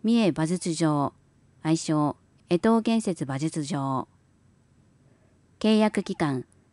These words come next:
十月一日から令和十年三月三十一日。問い合わせ先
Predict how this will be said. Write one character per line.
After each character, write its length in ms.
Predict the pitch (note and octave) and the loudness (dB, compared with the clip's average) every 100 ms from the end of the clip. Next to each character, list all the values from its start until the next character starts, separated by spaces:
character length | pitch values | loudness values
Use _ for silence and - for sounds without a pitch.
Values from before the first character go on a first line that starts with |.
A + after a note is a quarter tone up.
| _ - | _ -2
十 200 | G3+ A#3 | 2 4
月 220 | A#3+ - | 2 -2
一 220 | - A3 | -4 -2
日 240 | A#3 A3 - | -2 -6 -2
か 160 | F#3+ | 0
ら 300 | D#3 C#3 - _ | 0 0 -4 _
令 220 | G3+ A#3 A3+ | 2 4 4
和 140 | F3 | 2
十 240 | E3 G3 | 2 2
年 300 | F3+ C#3 C3 - | 2 2 -2 -6
三 240 | - A#3 | -2 0
月 140 | G#3+ - | 0 -4
三 300 | - G3+ G3 | -4 -2 -2
十 140 | C#3+ | -2
一 220 | C3 - | -4 0
日。 460 | D#3+ D3+ - C#3 A2+ _ _ _ _ _ _ _ _ _ - | 0 0 -2 -4 -4 _ _ _ _ _ _ _ _ _ -4
問 180 | A3+ A3 | 2 4
い 60 | |
合 60 | G#3+ | 4
わ 60 | G#3+ | 2
せ 120 | G3+ | -2
先 420 | G3+ F#3 F3+ E3+ | -4 -2 0 -2